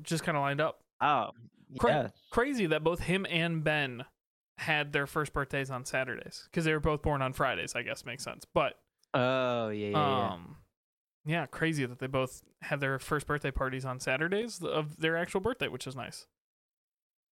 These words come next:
Speaker 2: Yeah. So
Speaker 1: Um,
Speaker 2: how's, how's everything coming along for that?
Speaker 1: Uh, we're stressed out of our gourds. I, I think that's,
Speaker 2: Yeah.
Speaker 1: that goes without saying.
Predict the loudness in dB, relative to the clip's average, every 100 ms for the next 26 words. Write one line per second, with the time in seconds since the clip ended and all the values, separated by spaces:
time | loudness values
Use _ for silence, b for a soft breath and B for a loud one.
0 | _ 0 0 -2 -16 _ _ _ _ _
1 | 4 6 8 6 6 4 2 4 4 0
2 | -8 -14 -6 -2 0 0 0 0 -2 0
3 | 0 4 4 4 2 0 -2 -2 -2 -4
4 | _ _ B B B -2 0 2 0 -2
5 | 0 0 0 -2 0 2 2 0 0 -2
6 | -2 -8 -4 -2 0 -2 -2 -2 -2 -2
7 | -2 2 4 4 2 0 0 -2 -2 -4
8 | -4 -6